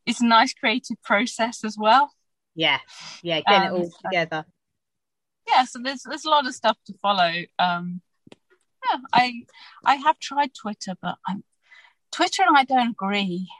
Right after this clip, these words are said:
Speaker 2: No, I'm not a fan, to be fair. I'm gonna put my hands up. I'm not a fan of Twitter at all. <laughs> Seems to cause more drama than it's worth.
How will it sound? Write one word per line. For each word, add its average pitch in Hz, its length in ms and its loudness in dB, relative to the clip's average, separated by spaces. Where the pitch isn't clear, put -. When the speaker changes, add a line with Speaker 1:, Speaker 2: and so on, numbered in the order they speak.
Speaker 2:
No, 160 440 0
I'm 180 140 -6
not 143 160 -8
a - 20 -14
fan, 151 400 -8
to - 140 -20
be 147 100 -12
fair. 147 420 -4
I'm 165 100 -20
gonna 160 120 -4
put - 140 -18
my 165 100 -4
hands 156 260 -2
up. 160 160 -6
I'm 165 140 -14
not 170 180 -8
a 165 40 -12
fan 160 240 -4
of 160 120 -14
Twitter 165 360 -14
at - 180 -12
all. - 380 -12
<laughs> - 1080 -8
Seems 254 300 0
to 269 80 -4
cause 262 320 0
more 247 200 -2
drama 220 400 6
than 208 180 4
it's 190 160 -4
worth. 175 320 4